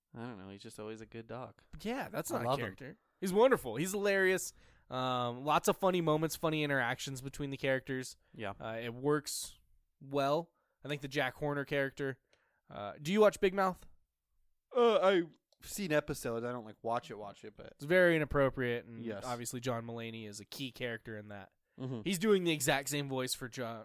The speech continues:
Speaker 2: um,
Speaker 1: Jack Horner.
Speaker 2: Jack Horner.
Speaker 1: Mm-hmm.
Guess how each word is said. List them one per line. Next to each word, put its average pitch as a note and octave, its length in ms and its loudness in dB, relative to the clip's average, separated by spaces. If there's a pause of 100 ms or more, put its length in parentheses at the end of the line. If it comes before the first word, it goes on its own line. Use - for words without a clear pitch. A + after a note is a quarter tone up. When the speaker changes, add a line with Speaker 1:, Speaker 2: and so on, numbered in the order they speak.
(140)
Speaker 2:
um, A2+ 300 -12 (720)
Speaker 1:
Jack A#2 160 -2
Horner. A#2 340 -2
Speaker 2:
Jack B2 240 -2
Horner. C3+ 340 -6 (160)
Speaker 1:
Mm-hmm. B2 180 -4